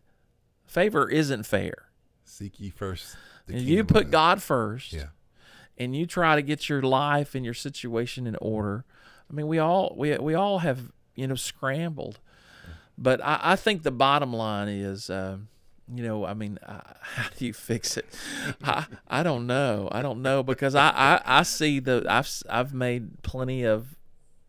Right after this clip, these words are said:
Speaker 1: decisions that I had to pay for in time.
Speaker 2: Yeah.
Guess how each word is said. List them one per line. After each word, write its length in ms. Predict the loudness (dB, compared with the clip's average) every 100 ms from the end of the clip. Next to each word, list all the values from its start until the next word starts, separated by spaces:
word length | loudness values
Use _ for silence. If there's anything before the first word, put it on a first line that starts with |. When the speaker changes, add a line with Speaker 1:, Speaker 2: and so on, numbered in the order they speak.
| _ _ _ _ -6
Speaker 1:
decisions 800 | -4 -2 0 0 -2 -6 -8 -4
that 140 | -4
I 120 | -2
had 200 | -4 -6
to 40 | -6
pay 200 | -4 -4
for 480 | -4 -6 -4 -8 -10 _ _ _ _ _ _ _ _ -12
in 160 | -12
time. 420 | -10 -10 -8 -8
Speaker 2:
Yeah. 140 | -8